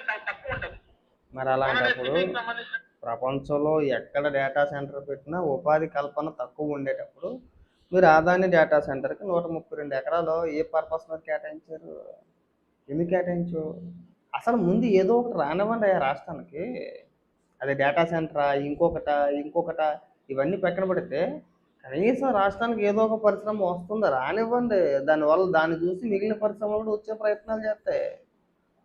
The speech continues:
Speaker 2: మనం ఆదిలోనే చెడగొట్టేసుకుంటే ఎట్టా? అవకాశాలు మనంతరం మనం సృష్టించుకోవాలి.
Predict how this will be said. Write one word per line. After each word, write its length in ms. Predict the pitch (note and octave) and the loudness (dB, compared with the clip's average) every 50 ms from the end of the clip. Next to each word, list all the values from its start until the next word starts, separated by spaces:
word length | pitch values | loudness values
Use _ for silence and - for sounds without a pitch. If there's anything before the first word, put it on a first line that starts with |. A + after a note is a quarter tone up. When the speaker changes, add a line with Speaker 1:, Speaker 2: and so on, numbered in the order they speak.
| _ _ _ _ D3 | _ _ _ _ -2
Speaker 2:
మనం 160 | D#3 E3+ D#3 | 0 2 2
ఆదిలోనే 420 | C#3 C3+ D3 E3+ F#3+ G#3 G#3 A3+ | 2 4 4 6 6 6 6 4
చెడగొట్టేసుకుంటే 760 | A3 A#3 A3 G#3 G3+ G#3+ G#3 G#3+ A3 A3 - A3+ A3+ A3+ A3+ | 4 4 4 4 4 2 0 0 -2 -4 -2 -4 -2 0 0
ఎట్టా? 520 | A3 A3 - A#3+ B3 A#3+ A#3 A3+ - - - A3 - - _ _ _ _ _ _ _ _ - | 0 2 2 2 4 4 4 2 -2 -4 -6 -10 -18 -20 _ _ _ _ _ _ _ _ -2
అవకాశాలు 640 | A#2+ B2 C#3 E3 E3+ A3 A3 G#3+ G#3+ A3+ G#3 G3+ A3+ | 2 4 4 4 4 6 4 4 6 6 4 6 6
మనంతరం 520 | B3+ B3 A#3 G#3 F#3+ F#3 F#3+ G3+ A3+ A#3 A#3 | 4 2 2 2 2 0 0 0 0 0 0
మనం 180 | A3+ B3 B3 | 0 0 -2
సృష్టించుకోవాలి. 880 | A3+ A3+ - D3 - A3+ A3+ A3 A3+ - - - F#3 D#3 C3 C3+ C3 A#2 | -2 -4 -6 -6 -6 -6 -8 -8 -8 -4 0 2 4 4 4 2 0 -2